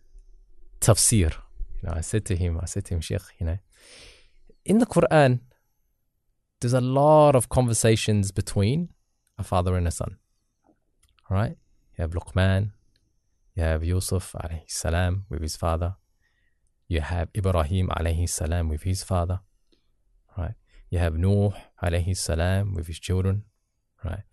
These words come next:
So I said, "Sheikh, you know, all these different conversations between, um,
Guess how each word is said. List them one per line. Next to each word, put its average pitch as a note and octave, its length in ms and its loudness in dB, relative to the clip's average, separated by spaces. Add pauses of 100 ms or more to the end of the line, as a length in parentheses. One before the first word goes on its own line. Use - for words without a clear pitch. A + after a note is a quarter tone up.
(800)
So - 200 -6
I B2 100 0
said, B2+ 180 -4
"Sheikh, D3+ 340 -2 (380)
you A#2+ 140 -4
know, A#2 120 0
all C#3 380 0
these A#2 240 0
different A#2 420 -2 (440)
conversations G2+ 880 -2
between, F#2 580 0 (760)
um, F2+ 600 -2